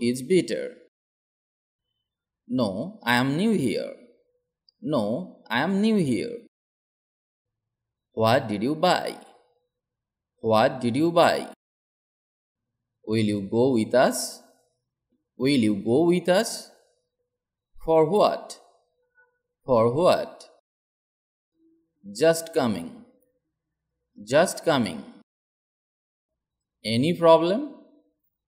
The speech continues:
Any problem? That happens. That happens.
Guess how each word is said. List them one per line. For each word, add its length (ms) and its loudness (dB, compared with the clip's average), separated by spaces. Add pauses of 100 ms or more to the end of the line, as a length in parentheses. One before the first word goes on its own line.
(220)
Any 360 -2
problem? 560 0 (1600)
That 340 0
happens. 760 -4 (1160)
That 360 0
happens. 760 -4